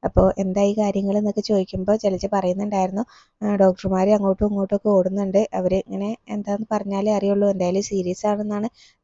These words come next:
തോന്നുന്നതെന്ന്" ഇങ്ങനെ പറയുന്നുണ്ടായിരുന്നു ട്ടോ. "ഞങ്ങളിവിടെ പ്രാർത്ഥിച്ചുകൊണ്ടിരിക്കുകയാണ്,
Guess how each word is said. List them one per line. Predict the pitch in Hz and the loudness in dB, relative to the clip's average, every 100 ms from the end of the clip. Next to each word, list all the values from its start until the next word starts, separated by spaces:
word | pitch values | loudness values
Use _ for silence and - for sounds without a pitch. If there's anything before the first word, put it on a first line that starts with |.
| - | 4
തോന്നുന്നതെന്ന്" | 214 202 202 220 226 | 4 4 0 0 0
ഇങ്ങനെ | 220 214 240 _ | 0 0 -2 _
പറയുന്നുണ്ടായിരുന്നു | 202 190 185 196 202 185 180 185 | 0 0 0 -2 -2 -2 -2 -4
ട്ടോ. | 180 180 - - | -2 -2 -2 -8
"ഞങ്ങളിവിടെ | 185 180 190 196 | -8 -4 -2 0
പ്രാർത്ഥിച്ചുകൊണ്ടിരിക്കുകയാണ്, | 196 196 185 185 - 185 208 214 - 196 | 0 0 -2 -6 -6 -2 -2 -2 -2 -2